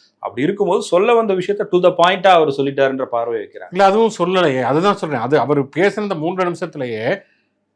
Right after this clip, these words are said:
Speaker 2: அதுலயுமே வந்து அவர் ரெண்டு விஷயங்கள் தப்பா சொல்லியிருக்காரு. மூணு விஷயம் தான் அவர் பேசியிருக்காரு. இருபத்தி நாலு லாக்அப் டெத் அப்படிங்கிற ஒரு விஷயத்த பே-, இருபத்தி நாலு கஸ்டோடியல் டெத்தை பத்தி பேசுறாரு. அடுத்தது ஸ்டாலினை வந்து கே-, கேக்குறப்ப, "நீங்க சாரி கேளுங்க"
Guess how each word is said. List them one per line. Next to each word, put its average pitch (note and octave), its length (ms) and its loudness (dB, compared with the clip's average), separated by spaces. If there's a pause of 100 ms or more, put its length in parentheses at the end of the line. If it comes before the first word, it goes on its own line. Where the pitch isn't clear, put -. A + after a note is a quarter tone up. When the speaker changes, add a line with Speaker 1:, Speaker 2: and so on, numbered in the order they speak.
Speaker 2:
அதுலயுமே B3 420 6
வந்து A#3+ 200 4
அவர் A3 140 6
ரெண்டு G3 440 4
விஷயங்கள் B3 360 -2
தப்பா F3+ 340 2
சொல்லியிருக்காரு. B2+ 380 -6
மூணு C#3+ 200 -2
விஷயம் D#3+ 240 -4
தான் G3 100 0
அவர் F#3 120 -6
பேசியிருக்காரு. D#3 380 -8
இருபத்தி D3 240 -6
நாலு C#3 340 -4 (280)
லாக்அப் D#3+ 380 0
டெத் D3 180 -2
அப்படிங்கிற C3+ 220 -6
ஒரு A#2+ 180 -4
விஷயத்த A#2+ 460 -6
பே-, A#2+ 340 -8
இருபத்தி D#3+ 320 0
நாலு D3 120 0
கஸ்டோடியல் E3 480 -2
டெத்தை A#2+ 200 -10
பத்தி A#2 180 -20
பேசுறாரு. A2 460 -14 (340)
அடுத்தது G#3 420 0
ஸ்டாலினை A3 400 6
வந்து F3+ 240 0 (440)
கே-, D#3 200 4
கேக்குறப்ப, D#3 340 0
"நீங்க A3+ 200 -2
சாரி G3 300 8
கேளுங்க" C#3+ 480 0